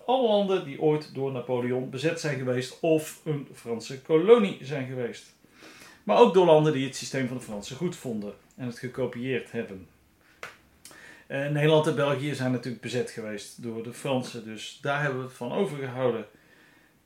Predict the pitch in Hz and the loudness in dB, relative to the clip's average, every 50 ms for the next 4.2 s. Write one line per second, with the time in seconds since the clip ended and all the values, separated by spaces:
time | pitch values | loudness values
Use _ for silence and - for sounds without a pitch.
0 | _ _ _ - 175 170 175 175 175 170 165 165 165 165 165 165 165 170 - - | _ _ _ -2 0 4 4 6 6 8 8 6 6 6 4 2 2 0 -4 -8
1 | _ _ _ _ _ _ _ _ _ _ _ _ _ - 190 160 156 160 160 156 | _ _ _ _ _ _ _ _ _ _ _ _ _ -8 -2 2 6 8 8 10
2 | 156 165 165 165 160 - 156 151 170 156 - 165 156 - - - 190 185 156 165 | 10 10 10 10 8 4 0 -2 -4 -2 -2 -4 -4 -4 -2 0 0 0 0 0
3 | 156 147 139 - 135 208 302 226 202 196 185 170 165 160 160 160 160 160 156 151 | -2 -4 -4 -2 -2 -2 0 0 0 0 0 0 0 2 2 0 0 -2 -6 -8
4 | - - - | -8 -12 -14